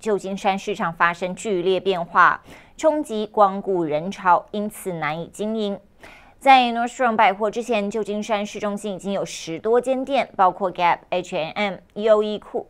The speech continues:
都不敌疫情带来变化，陆续关门。Nordstrom 也不会是最后一间。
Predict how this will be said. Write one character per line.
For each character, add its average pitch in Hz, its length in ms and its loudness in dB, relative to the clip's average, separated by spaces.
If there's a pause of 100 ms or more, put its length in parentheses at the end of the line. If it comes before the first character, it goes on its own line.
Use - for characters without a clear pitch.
(140)
都 269 200 4
不 277 180 -2
敌 180 260 -6
疫 196 160 -6
情 170 280 -14
带 180 200 6
来 151 160 0
变 170 300 -2
化， 170 280 4
陆 165 220 -4
续 147 300 -10
关 190 220 6
门。 185 280 -2 (520)
Nordstrom 302 400 4
也 208 160 0
不 151 240 -6
会 277 180 2
是 247 180 -8
最 196 220 -2
后 196 180 -4
一 160 120 -6
间。 220 360 0